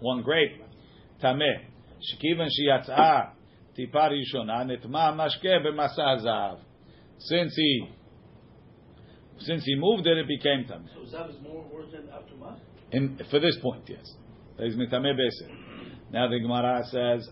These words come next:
Speaker 1: "Ha yoter mikabetza." If you squeeze more than a kabetza, tameh. "V'i amar mashke abal ochel ochel hu b'mayit kashar." Again,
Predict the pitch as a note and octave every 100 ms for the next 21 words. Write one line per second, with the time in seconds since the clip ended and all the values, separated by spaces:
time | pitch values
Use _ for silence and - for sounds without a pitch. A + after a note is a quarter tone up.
0 | - B2+ D#3+ D#3+ D3 D#3 D#3 D3 C3+ C3+
1 | A#2+ A2 - G2 G#2 B2 - D3+ C#3+ C3+
2 | C#3+ C#3 C3 B2+ A#2 G#2 G#2 G#2 A2+ C3+
3 | C#3 F#3+ E3 - - - - - - -
4 | C3 E3+ F3 E3 E3+ E3+ C3+ C3 B2+ B2
5 | B2+ A#2+ B2 B2 B2+ B2+ B2 B2 B2 E3
6 | D3 C3 B2 A#2+ - - - - C#3 C3
7 | B2+ C3 - C#3 B2 C3 B2+ B2+ B2 B2
8 | C3 F#3 D3